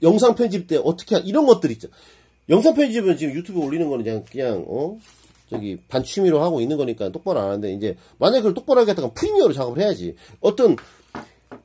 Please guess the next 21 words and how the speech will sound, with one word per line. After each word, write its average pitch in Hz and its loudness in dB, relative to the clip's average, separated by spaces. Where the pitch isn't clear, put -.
그런 262 0
모든 330 2
작업에 165 4
있어서 117 -2
심지어 370 0
택배를 415 0
포장하는 208 0
테이프를 359 0
갖다가 170 -6
붙이는, 151 0
예, 127 -4
그 143 -10
박스 269 -8
각 - -4
맞추는 190 0
거, 92 -4
박스는 277 -2
각을 214 -2
맞춰야 285 4
튼튼해진단 110 -6
말이지. 87 -10